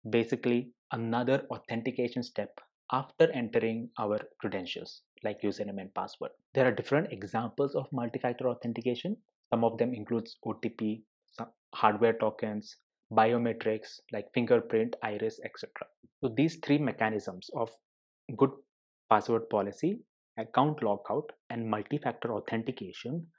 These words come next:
would prevent password guessing attack on an application. So that is it for this video.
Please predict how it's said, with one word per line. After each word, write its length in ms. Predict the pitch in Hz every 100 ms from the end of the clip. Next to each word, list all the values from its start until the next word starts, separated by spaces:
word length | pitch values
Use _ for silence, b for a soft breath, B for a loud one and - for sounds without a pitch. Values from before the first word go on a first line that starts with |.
| b _
would 140 | 135 135 - -
prevent 540 | 117 110 127 - 120 - _ -
password 380 | 110 - 131 120
guessing 300 | 113 - 135
attack 300 | 110 104 101 -
on 180 | 131 107
an 100 | 123
application. 640 | 123 - - - - - - _
So 100 | 120 107
that 160 | 127 -
is 140 | 139 -
it 200 | 135 -
for 160 | 123 113 107
this 200 | 123 - -
video. 400 | 98 90 87